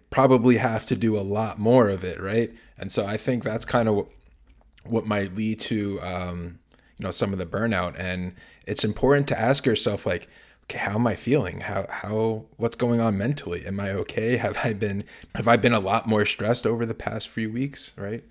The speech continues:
And, and it's, it can be hard to manage. Uh, you kinda have to figure out, like, okay, maybe I'll take a step back.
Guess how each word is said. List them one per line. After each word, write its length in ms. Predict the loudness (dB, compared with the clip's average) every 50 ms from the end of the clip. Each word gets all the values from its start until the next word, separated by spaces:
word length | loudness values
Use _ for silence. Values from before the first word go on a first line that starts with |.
| _ _ _ -4
And, 120 | -2 -2
and 220 | 0 2 2 2
it's, 300 | 2 2 2 0 0 0
it 140 | -2 -4 0
can 180 | 2 2 2 2
be 100 | 2 2
hard 200 | 2 2 2 2 0
to 60 | -2
manage. 640 | -2 0 0 0 -2 -2 -6 -8 -8 -8 -10 -10 -16 -20 _ _ -16 -14 -12
Uh, 140 | -10 -10 -10
you 100 | -12 -10
kinda 280 | -8 -6 -2 -2 0
have 100 | -2 -2
to 100 | -4 -6
figure 320 | -6 -4 -4 -4 -2 -2 -4
out, 220 | -4 -4 -4 -6
like, 260 | -8 -8 -10 -10 -10 -8
okay, 420 | -6 -6 -6 -6 -6 -6 -4 -4 -4
maybe 640 | -4 -4 -2 -2 -2 -2 -2 -4 -4 -4 -2 -2 -2
I'll 140 | -2 -4 -4
take 260 | -4 -4 -6 -4 -4
a 40 | -6
step 280 | -4 -4 -6 -6 -6
back. 420 | -4 -4 -2 -2 -2 -4 -6 -10